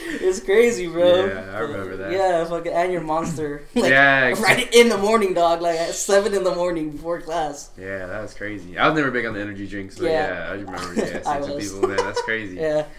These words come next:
Speaker 2: People would be eating, like, Takis and hot Cheetos
Speaker 1: Exactly,
Speaker 2: with, like, coffee
Speaker 1: bro.
Speaker 2: for breakfast. I'm like,
Speaker 1: Exactly.
Speaker 2: "Yikes."
Speaker 1: I just started, I was doing that shit in middle school, dog. Like,
Speaker 2: Yeah.
Speaker 1: we lived right, we, our school was right next to the, um, Circle K, so
Speaker 2: Mm.
Speaker 1: Circle K, we would just, and I would ride my bike to school.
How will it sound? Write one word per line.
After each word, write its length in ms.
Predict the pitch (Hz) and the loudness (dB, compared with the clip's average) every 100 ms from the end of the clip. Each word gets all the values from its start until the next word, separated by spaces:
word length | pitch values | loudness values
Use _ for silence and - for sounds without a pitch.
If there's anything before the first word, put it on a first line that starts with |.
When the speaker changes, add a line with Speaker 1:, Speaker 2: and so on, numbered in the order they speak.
| - - | -18 -6
Speaker 2:
People 160 | 147 147 | 0 2
would 80 | 135 | 2
be 80 | 135 | 2
eating, 200 | 135 127 | 2 0
like, 180 | 113 | -4
Takis 440 | 107 117 113 117 107 | 0 0 0 -6 -8
and 140 | 101 | -6
hot 200 | 101 107 | -4 -2
Cheetos 180 | 202 285 | 6 6
Speaker 1:
Exactly, 460 | - 220 220 214 202 | 8 8 8 8 2
Speaker 2:
with, 60 | 208 | 0
like, 80 | 196 | 2
coffee 260 | 214 175 | 2 4
Speaker 1:
bro. 80 | 190 | 4
Speaker 2:
for 80 | 220 | 2
breakfast. 400 | 151 117 370 127 | -2 -2 -2 4
I'm 60 | 196 | 4
like, 40 | |
Speaker 1:
Exactly. 760 | 175 190 226 285 277 220 208 180 | 4 4 6 6 6 -2 -6 -4
Speaker 2:
"Yikes." 340 | 160 85 - - | -4 -6 -6 -8
Speaker 1:
I 40 | |
just 200 | 202 226 - | -6 -4 2
started, 180 | 226 | 4
I 40 | 220 | 4
was 80 | 233 | 2
doing 120 | 285 | 0
that 120 | 226 | 0
shit 200 | 220 180 | 0 -2
in 60 | 156 | -2
middle 160 | 175 | -6
school, 220 | 160 151 147 | -6 -8 -8
dog. 320 | 151 143 143 | -6 -6 -6
Like, 120 | 147 | -4
Speaker 2:
Yeah. 260 | 98 98 113 120 - - - - - - | -2 -2 -4 -8 -12 -16 -18 -20 -16 -10
Speaker 1:
we 80 | 170 | -4
lived 160 | 180 175 | -2 -2
right, 240 | 180 180 | -4 -4
we, 380 | 175 175 175 - - | -4 -4 -6 -10 -8
our 140 | 170 | -6
school 240 | 170 190 | -4 -4
was 120 | 175 156 | -4 -4
right 160 | 160 | -6
next 240 | 156 151 - | -6 -10 -12
to 100 | 156 | -12
the, 220 | 147 - | -12 -12
um, 480 | 151 143 139 131 - - | -12 -12 -12 -14 -18 -14
Circle 300 | - 156 135 | -12 -10 -10
K, 300 | 160 147 143 | -8 -8 -8
so 280 | - 135 - - - | -14 -16 -16 -18 -8
Speaker 2:
Mm. 260 | 131 123 104 | -6 -6 -8
Speaker 1:
Circle 320 | 147 - 131 | -10 -10 -12
K, 260 | 147 143 | -8 -6
we 140 | 139 143 | -6 -10
would 120 | 139 | -14
just, 180 | 143 - - - - 143 | -16 -16 -18 -20 -18 -8
and 120 | 156 | -2
I 100 | 160 | 0
would 100 | 170 | 0
ride 120 | 175 | -2
my 100 | 160 | 0
bike 220 | 147 156 | 0 -2
to 80 | 156 | -6
school. 340 | 143 147 139 | -12 -12 -14